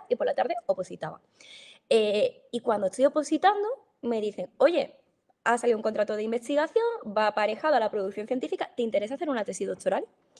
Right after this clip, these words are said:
Y aquí estamos, amigos, sobreviviendo, ¿vale? Porque esto se trata de sobrevivir.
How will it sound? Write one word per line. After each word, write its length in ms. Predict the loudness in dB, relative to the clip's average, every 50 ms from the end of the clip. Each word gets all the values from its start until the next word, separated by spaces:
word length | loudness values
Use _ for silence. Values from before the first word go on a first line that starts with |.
| _ _ _ _ _ _ _ _ _ _ _ _ _ _ 4
Y 60 | 4
aquí 140 | 4 4 4
estamos, 320 | 2 2 2 2 2 0
amigos, 320 | -2 0 0 0 0 -2 -4 -8 _ _
sobreviviendo, 720 | -2 0 2 2 2 0 -2 -2 -2 -2 -2 -2 -4 -8 -12 _ _ _
¿vale? 280 | 0 2 4 4 4 2 -4 -8
Porque 200 | _ -8 -6 -4
esto 160 | -6 -6 -8 -10
se 80 | -6
trata 340 | -2 -2 0 2 2 2 2 0
de 120 | -4 -6 -4
sobrevivir. 600 | -2 -2 -2 0 -2 -2 -4 -6 -8 -10 -14